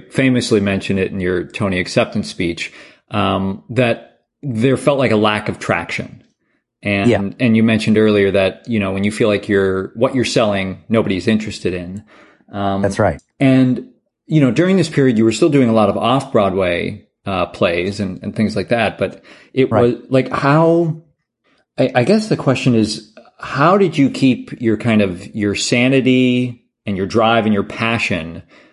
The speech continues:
Speaker 1: when you weren't working or even auditioning and you weren't doing the work that you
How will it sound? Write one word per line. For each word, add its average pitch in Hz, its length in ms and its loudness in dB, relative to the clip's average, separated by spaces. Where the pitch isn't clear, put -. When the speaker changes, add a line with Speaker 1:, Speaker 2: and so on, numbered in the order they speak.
Speaker 1:
when 104 320 0
you 98 440 -4
weren't 117 800 0
working 120 480 2
or 107 120 4
even 107 180 2
auditioning 92 800 -4
and 110 220 0
you 117 220 0
weren't 123 340 0
doing 120 280 2
the 117 80 2
work 107 300 0
that 90 360 -4
you 98 340 -2